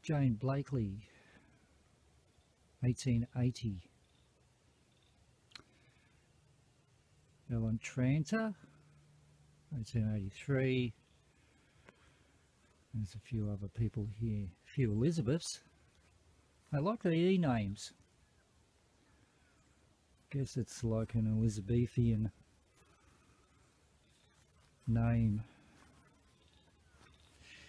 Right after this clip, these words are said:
Got a little bit of a brick area here, and, um, it appears to be that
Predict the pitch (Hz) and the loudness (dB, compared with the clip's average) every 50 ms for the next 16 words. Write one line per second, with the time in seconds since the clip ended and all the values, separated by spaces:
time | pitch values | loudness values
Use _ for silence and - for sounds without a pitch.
0 | - - - - - - - _ - - - 190 190 151 117 98 - - - - | -20 -20 -20 -20 -20 -20 -20 _ -10 -2 0 2 2 2 2 0 -2 -8 -18 -20
1 | - - _ _ - - - _ - _ - - - - _ _ _ _ _ _ | -20 -20 _ _ -20 -20 -20 _ -20 _ -20 -20 -20 -20 _ _ _ _ _ _
2 | _ _ _ _ - _ _ _ _ _ - _ - - _ _ _ 143 135 139 | _ _ _ _ -20 _ _ _ _ _ -20 _ -20 -20 _ _ _ -2 -2 -2
3 | 127 117 131 120 104 117 113 110 - 147 151 - - 131 123 117 117 113 113 110 | 0 -2 -4 -4 -4 -6 -8 -4 -2 0 -2 0 0 -2 0 0 0 0 0 -2
4 | 107 98 - 127 135 139 135 127 117 110 - - - _ - _ _ _ _ - | -4 -6 -6 -6 -4 -2 0 0 -2 -2 -4 -8 -16 _ -20 _ _ _ _ -20
5 | - - - - - - - - - - - - - - _ _ _ _ _ _ | -20 -20 -20 -20 -20 -20 -20 -20 -20 -20 -20 -20 -20 -20 _ _ _ _ _ _
6 | - 117 117 120 117 110 123 117 117 117 113 113 - - - _ _ - 117 110 | -6 -4 -2 -2 -2 0 0 0 0 0 -2 -2 -4 -10 -18 _ _ -4 -4 -4
7 | - - - 156 151 143 131 - - - - 107 104 120 120 120 120 113 110 120 | -4 -2 2 4 4 4 4 2 -2 -8 -10 -4 -2 0 2 2 2 2 0 -2
8 | 113 | -2